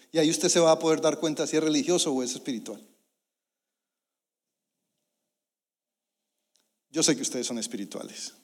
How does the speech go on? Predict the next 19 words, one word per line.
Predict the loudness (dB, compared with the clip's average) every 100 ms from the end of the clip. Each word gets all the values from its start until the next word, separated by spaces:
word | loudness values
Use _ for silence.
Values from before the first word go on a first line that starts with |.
| _
Y | -14
este | -10 -8 -8 -6
mensaje | -4 0 0
es | 0
por | -4 -4
si | -4
acaso. | -6 -6 -6 -8 _ _ _ _ _ _ _ _ _ _ _ _ _ _ _ _ _ _ _ _ _ _ _ _ _ _ _ _ _ _ _ -20 -20 _
Por | 0
si | 0
acaso | 2 2 2
le | 2
queda | 2 2 2
por | 0
ahí | 0
una | 2
libra | 2 4 4
de | 2
religión | 0 -4 -4 -6
que, | -8 -8